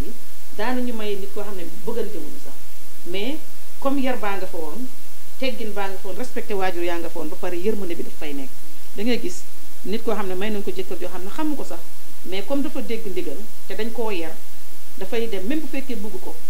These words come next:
du, du sañ a def jëkkëram lu ko métti, parce que da koy yërëm.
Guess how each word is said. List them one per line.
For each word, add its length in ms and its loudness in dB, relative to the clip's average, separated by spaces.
du, 60 0
du 60 0
sañ 220 0
a 60 0
def 180 0
jëkkëram 300 0
lu 160 0
ko 100 0
métti, 180 0
parce 140 2
que 60 2
da 100 2
koy 120 0
yërëm. 260 0